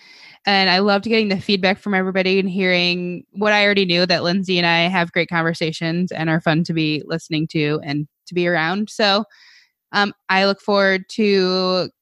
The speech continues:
continuing on the journey with Lindsay as the number one fan and listener. And this is not goodbye forever. This is just see you later. I gotta go do my housewife shit. I gotta go move into a house.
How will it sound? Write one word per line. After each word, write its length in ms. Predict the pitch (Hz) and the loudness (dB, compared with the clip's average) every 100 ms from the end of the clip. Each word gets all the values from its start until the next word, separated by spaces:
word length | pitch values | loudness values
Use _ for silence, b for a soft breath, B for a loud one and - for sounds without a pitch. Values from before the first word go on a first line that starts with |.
| _ | _
continuing 500 | 233 233 277 262 247 | -4 0 2 2 2
on 100 | 233 | 2
the 80 | 214 | 0
journey 280 | 208 202 196 | 0 -2 -2
with 160 | 208 | -2
Lindsay 440 | 190 196 196 208 196 | -2 -4 -2 -2 0
as 220 | 180 175 | 0 -2
the 80 | 180 | -4
number 220 | 175 180 | -2 0
one 160 | 175 185 | 0 0
fan 320 | 262 269 269 | 0 0 0
and 220 | 254 208 | 0 -2
listener. 540 | 190 185 220 208 208 208 B B B - | -2 -2 -2 0 0 -2 B B B -2
And 580 | 190 185 180 180 180 - _ - | 2 2 2 0 -2 -4 _ -12
this 200 | 185 180 | -10 -6
is 180 | 185 - | -8 -2
not 240 | 170 180 | -2 -2
goodbye 260 | 202 202 208 | -2 0 0
forever. 400 | - 240 240 240 | 0 2 2 0
This 160 | 220 | -2
is 100 | 190 | -4
just 280 | 180 175 - | -6 -8 -6
see 140 | 196 | -4
you 40 | 185 | -2
later. 400 | 190 214 220 226 | 0 0 2 0
I 140 | 190 | 0
gotta 180 | 180 175 | 0 -2
go 140 | 185 | -4
do 120 | 190 202 | -6 -4
my 140 | 202 | -2
housewife 400 | 226 220 233 220 | -2 -2 -2 -4
shit. 320 | - 226 226 - _ _ _ B | 0 0 -2 -6 _ _ _ B
I 100 | 202 | -4
gotta 160 | 208 208 | 0 0
go 100 | 196 | 2
move 180 | 202 208 | 0 0
into 220 | 233 247 | -2 0
a 80 | 240 | 0
house. 400 | 269 233 247 - | 2 2 0 -6